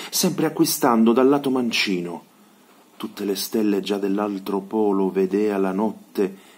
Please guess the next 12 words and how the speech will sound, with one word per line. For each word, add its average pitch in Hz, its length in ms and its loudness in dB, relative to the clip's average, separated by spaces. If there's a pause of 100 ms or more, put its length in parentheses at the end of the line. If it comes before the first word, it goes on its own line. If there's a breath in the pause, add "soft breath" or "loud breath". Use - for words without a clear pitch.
(120 loud breath)
e 95 80 -8
il 104 80 -2
nostro 131 580 0
tanto 131 400 -4
basso, 113 640 -2 (240 loud breath)
che - 160 -2
non 156 180 -2
surgea 139 480 0
fuor 139 480 2
del 104 200 -2
marin 104 340 -2
suolo. 87 600 -2